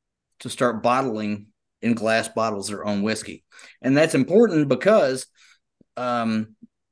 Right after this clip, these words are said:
the whiskey that was in that barrel at that particular saloon could be tampered with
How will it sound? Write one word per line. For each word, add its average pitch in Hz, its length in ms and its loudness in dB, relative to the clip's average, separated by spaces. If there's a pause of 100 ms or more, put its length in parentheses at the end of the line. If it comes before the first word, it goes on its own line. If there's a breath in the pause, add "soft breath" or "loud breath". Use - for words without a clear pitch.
(460)
the 113 240 -6
whiskey 156 500 -2
that 135 140 -2
was 127 140 -4
in 147 80 -4
that 113 220 -4
barrel 143 420 2
at 127 180 -2
that - 160 -6
particular 123 440 -8
saloon 147 420 -2
could 120 160 -4
be 120 100 0
tampered 127 480 -4
with - 300 -20